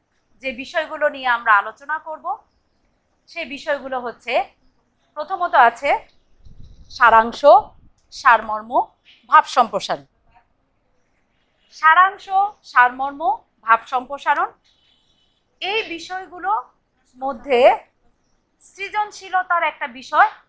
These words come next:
লুকিয়ে থাকে এবং সৃজনশীল বিষয়টা বেশি প্রকাশিত হয়। Assignment বিষয়টা এই নির্মিতি অংশের অনেকাংশেই সহযোগী। সারাংশ, সারাংশ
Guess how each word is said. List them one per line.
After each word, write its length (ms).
লুকিয়ে 340
থাকে 280
এবং 240
সৃজনশীল 640
বিষয়টা 420
বেশি 520
প্রকাশিত 480
হয়। 260
Assignment 540
বিষয়টা 440
এই 340
নির্মিতি 460
অংশের 400
অনেকাংশেই 680
সহযোগী। 580
সারাংশ, 580
সারাংশ 540